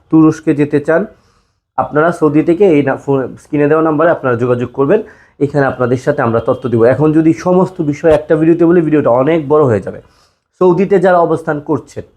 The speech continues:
already, ঠিক আছে? যারা ইউরোপে যেতে চান, ইউরোপের স্বপ্ন নিয়ে সৌদিতে বসে আছেন, আপনারা সিক্স মান্থ হয়েছে সৌদিতে আছেন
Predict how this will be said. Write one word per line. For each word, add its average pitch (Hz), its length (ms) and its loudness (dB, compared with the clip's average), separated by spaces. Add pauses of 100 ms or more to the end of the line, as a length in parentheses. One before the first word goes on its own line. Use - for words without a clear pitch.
(140)
already, 107 380 0 (300)
ঠিক 190 120 4
আছে? 180 240 0 (380)
যারা 143 260 2
ইউরোপে 156 400 0
যেতে 160 240 -4
চান, 180 260 -4 (600)
ইউরোপের 147 280 2
স্বপ্ন 160 380 -2
নিয়ে 156 160 2
সৌদিতে 147 400 0
বসে 156 280 -2
আছেন, 196 300 0 (400)
আপনারা 143 340 -2
সিক্স 185 340 -4
মান্থ 180 280 0
হয়েছে 156 340 0
সৌদিতে 160 500 0
আছেন 147 400 -2